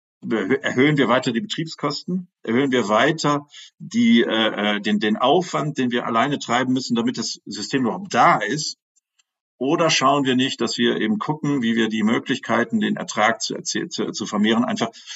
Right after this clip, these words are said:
verbessern durch größere, äh, äh, Freiheiten et cetera pp. Wir aber sind in, in zurzeit meiner Ansicht nach gefangen in der Vorstellung,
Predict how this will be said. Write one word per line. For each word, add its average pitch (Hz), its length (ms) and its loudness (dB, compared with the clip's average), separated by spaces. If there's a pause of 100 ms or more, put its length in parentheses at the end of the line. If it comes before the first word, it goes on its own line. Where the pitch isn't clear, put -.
(120)
verbessern 120 540 2
durch 110 160 -2
größere, 104 560 0 (420)
äh, 117 60 -2 (340)
äh, 101 60 -4
Freiheiten 110 580 0
et 92 140 -8
cetera 95 320 -6
pp. - 500 -14
Wir 113 160 -2
aber 139 140 2
sind 147 180 -2
in, 131 300 -4
in 110 180 -6
zurzeit 131 560 -2
meiner 135 280 -2
Ansicht 131 200 -6
nach 120 140 -2 (240)
gefangen 147 680 0
in 127 120 0
der 117 100 2
Vorstellung, 143 720 0